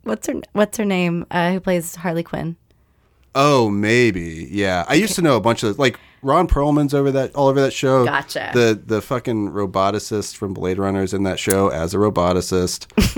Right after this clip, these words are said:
Speaker 1: <laughs>
Speaker 2: Um,
Speaker 1: Of course.
Speaker 2: Biff from Back to the Future plays the
Speaker 1: Gotcha.
Speaker 2: guy who kills Robin's parents. Like, there's
Speaker 1: Yeah, yeah, yeah.
Speaker 2: incredible actors all
Speaker 1: Yeah.
Speaker 2: over that show. But I don't remember who Harley Quinn is.
Speaker 1: I watched,
Speaker 2: Which is
Speaker 1: um,
Speaker 2: phenomenal.
Speaker 1: um,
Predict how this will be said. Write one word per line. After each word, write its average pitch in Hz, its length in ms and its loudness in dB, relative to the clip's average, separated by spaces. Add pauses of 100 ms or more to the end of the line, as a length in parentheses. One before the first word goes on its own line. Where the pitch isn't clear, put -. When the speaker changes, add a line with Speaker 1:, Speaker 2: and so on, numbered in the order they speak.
(160)
Speaker 1:
<laughs> 302 100 0
Speaker 2:
Um, 269 400 2
Speaker 1:
Of 190 220 0
course. 180 500 2
Speaker 2:
Biff 139 220 2
from 123 260 -2
Back 113 220 0
to 127 80 -4
the 107 80 -2
Future 113 540 -2 (160)
plays 147 260 0
the 104 80 -4
Speaker 1:
Gotcha. - 20 -6
Speaker 2:
guy 101 280 2
who 98 280 -4 (380)
kills 101 400 -8
Robin's 92 340 -4
parents. 98 320 -4
Like, 113 140 0
there's 156 260 2
Speaker 1:
Yeah, 175 140 2
yeah, 165 140 4
yeah. - 20 2
Speaker 2:
incredible 123 400 2
actors 90 340 -4
all 87 80 -2
Speaker 1:
Yeah. 92 160 2
Speaker 2:
over 90 120 -6
that 82 140 -6
show. 90 280 -4 (260)
But 120 120 2
I 120 60 2
don't 123 280 -2
remember 95 300 -6
who 92 120 -8
Harley 80 220 -8
Quinn - 220 -18
is. - 200 -16 (200)
Speaker 1:
I 180 120 -2
watched, 208 680 -4
Speaker 2:
Which 202 100 -4
is 170 80 0
Speaker 1:
um, 165 340 -4 (140)
Speaker 2:
phenomenal. - 460 -10 (400)
Speaker 1:
um, 156 580 -2